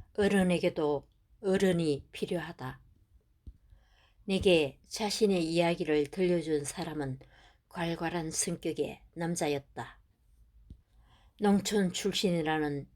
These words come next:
그는 바닥에 세워둔 볕단이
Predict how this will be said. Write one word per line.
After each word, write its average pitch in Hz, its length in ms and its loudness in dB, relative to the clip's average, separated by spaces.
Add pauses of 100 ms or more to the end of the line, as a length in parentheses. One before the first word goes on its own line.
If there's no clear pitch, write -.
(120)
그는 143 400 -4 (840)
바닥에 175 480 0
세워둔 156 640 -2 (140)
볕단이 160 600 -4